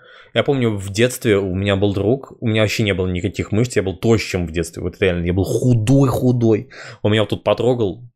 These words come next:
у меня там вообще мышц не было, он такой, «О, молоко!» <laughs> Сейчас, ну, у меня тут мясишка есть. Конечно, ну, не факт, то, что я кому-то смогу, ну, подсрачник дать, но, но банку с огурчиком я открыть смогу.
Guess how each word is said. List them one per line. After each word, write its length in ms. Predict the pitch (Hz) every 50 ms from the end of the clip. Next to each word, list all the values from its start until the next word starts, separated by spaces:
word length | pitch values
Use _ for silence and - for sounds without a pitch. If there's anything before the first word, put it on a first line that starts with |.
| _ _
у 100 | - 104
меня 160 | 98 98 98
там 120 | 92 - 104
вообще 180 | 101 - 113
мышц 220 | 101 92 87 - -
не 60 | 110
было, 100 | 101 101
он 60 | 90
такой, 140 | - - -
«О, 480 | - 95 98 104 113 107 104 113 110 104
молоко!» 960 | 113 113 113 123 123 110 113 127 123 120 - - 147 147 147 151 139 139 - - - _ _ _ _ _ _ -
<laughs> 480 | - 294 294 285 262 - - - -
Сейчас, 280 | - 110 - 123 120 -
ну, 100 | 147 143
у 20 |
меня 180 | 143 143 143 131
тут 200 | - 139 - -
мясишка 440 | 135 127 123 - 131 - - - 131
есть. 480 | 117 104 104 113 127 - - - - - - - _ - - - - _ _
Конечно, 520 | - 131 131 143 151 139 - - - 139 131
ну, 360 | 131 139 135 127 117 113 113
не 160 | 117 120 120
факт, 360 | 120 - 220 262 - - -
то, 120 | - 117 104
что 120 | - -
я 80 | 107 98
кому-то 440 | - 110 107 107 101 - - 92
смогу, 500 | 85 - - 107 104 104 104 98 92 95
ну, 320 | 101 101 92 85 78 80 - - - - _ _
подсрачник 600 | - 107 - - - 190 180 - - 113 92 90
дать, 260 | 92 92 85 - -
но, 380 | 104 101 101 98 95 95 101 110 107 110 - - - - - - - - - - - - - - - - - - - - - -
но 400 | 110 110 110 110 107 104 101 - _ _ _ _ _ _ _ _
банку 460 | - 113 107 104 113 104 110 113 -
с 100 | - -
огурчиком 480 | 135 123 110 107 104 - - - - 120
я 140 | 117 110 107
открыть 260 | 101 - - 107 -
смогу. 440 | - - 151 156 123 104 127 -